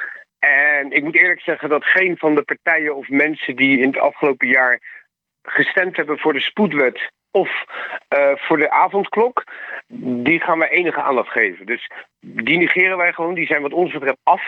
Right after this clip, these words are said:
Ik hoef ook niet in de studio, ik hoef ze niet tegen te komen, ik hoef niet met ze te praten, we doen er geen nieuwsartikelen over. Getuig gewoon van een idiotie. Die,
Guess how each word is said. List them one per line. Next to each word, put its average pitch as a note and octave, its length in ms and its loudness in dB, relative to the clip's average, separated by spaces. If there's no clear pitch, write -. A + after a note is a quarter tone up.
Ik - 280 -10
hoef F#3 200 2
ook F#3+ 80 4
niet F#3 100 4
in F3+ 80 2
de E3+ 80 -2
studio, G3 560 0
ik F#3+ 80 -12
hoef E3 120 -10
ze - 100 -2
niet D#3+ 100 2
tegen G3+ 220 0
te F3+ 60 -16
komen, F#3 280 2
ik F3+ 60 0
hoef F#3 80 2
niet F#3 100 4
met D#3+ 140 0
ze - 80 -8
te - 80 -2
praten, F#3 340 0
we E3+ 80 -2
doen E3+ 140 4
er E3 80 4
geen D#3+ 140 2
nieuwsartikelen E3+ 600 0
over. D#3 520 -2
Getuig E3 500 -4
gewoon D#3 260 2
van D3 160 0
een D3 120 0
idiotie. D3 520 2
Die, C3 160 2